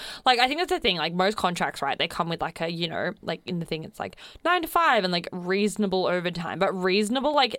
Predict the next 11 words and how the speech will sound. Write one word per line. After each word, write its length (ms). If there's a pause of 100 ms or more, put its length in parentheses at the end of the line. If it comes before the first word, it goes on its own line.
what 340
does 160
that 180
mean? 200
Like, 120
that's 200
such 180
a, 180 (540)
like, 260 (320)
unidentifiable 1160
quantity. 760